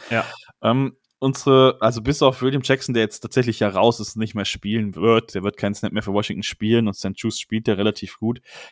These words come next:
Speaker 2: glaube ich, dass das Matchup für Cornerback gegen eure Wide Receiver für die Washington-Seite gar nicht so schlecht ist.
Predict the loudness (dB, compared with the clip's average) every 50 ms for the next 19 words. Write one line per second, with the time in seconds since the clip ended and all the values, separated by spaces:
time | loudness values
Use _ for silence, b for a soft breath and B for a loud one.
0 | B _ 0 4 6 6 6 6 2 2 0 0 0 0 -4 -2 0 -2 -2 2
1 | 2 2 2 2 -2 -10 -2 2 2 4 4 4 4 2 -2 0 2 0 0 2
2 | 0 -2 -2 2 4 4 4 4 2 -2 -2 -2 0 4 4 4 4 2 -4 -8
3 | -6 -6 -6 0 0 0 0 0 -2 -4 -4 -4 -4 0 0 0 0 0 -2 0
4 | 0 0 0 -2 -4 -6 -4 0 2 2 2 2 0 0 2 0 0 0 _ -2
5 | -2 -2 -2 -6 -14